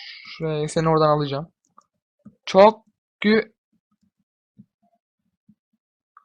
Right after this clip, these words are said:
Abi koysana. Çok güzel. Çok güzel. Yeah. Selam Longhorn. Hey seni lanet olsun götü boklu pislik.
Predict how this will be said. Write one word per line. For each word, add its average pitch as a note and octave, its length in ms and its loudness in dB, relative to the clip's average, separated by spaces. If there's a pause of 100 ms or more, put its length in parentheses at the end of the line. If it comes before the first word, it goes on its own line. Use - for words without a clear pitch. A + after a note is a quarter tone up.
(420)
Abi G3+ 240 6
koysana. G#3 840 4 (760)
Çok G#3 380 0
güzel. A#3+ 760 2 (1200)
Çok D#4 540 4
güzel. D#4+ 1400 2 (720)
Yeah. A3+ 680 2 (640)
Selam C4 500 4
Longhorn. A3 680 6
Hey G3 300 2
seni F3+ 340 0
lanet E3+ 320 4
olsun D3+ 320 -4
götü D3+ 220 -6
boklu C#3+ 260 -2
pislik. - 560 -16